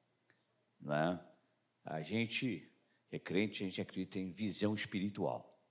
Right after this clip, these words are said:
Amém? Tem visão terrena, por exemplo. Eva teve visão terrena.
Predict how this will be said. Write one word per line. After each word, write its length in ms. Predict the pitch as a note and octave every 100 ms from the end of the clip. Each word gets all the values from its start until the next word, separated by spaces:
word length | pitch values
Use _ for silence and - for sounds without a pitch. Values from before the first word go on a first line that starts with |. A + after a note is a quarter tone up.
| _ -
Amém? 480 | D#2 F#2+ C3+ B2+ - - - - _
Tem 220 | - C#3+ B2+
visão 680 | B2+ G#2+ A2 F2+ E2 C#2+ - _ _ _ _ -
terrena, 600 | C#3 G#2 G#2+ C3 D3 D#3+ - - - - _ -
por 140 | B2
exemplo. 640 | G#2+ F#2+ E2+ - - - - _ _ _ _ - - _ - _ _ -
Eva 380 | A#2 B2+ C3+
teve 300 | C3+ D3 C3+
visão 340 | B2+ A#2+ B2 B2+
terrena. 580 | D3+ B2 G#2+ G2+ E2+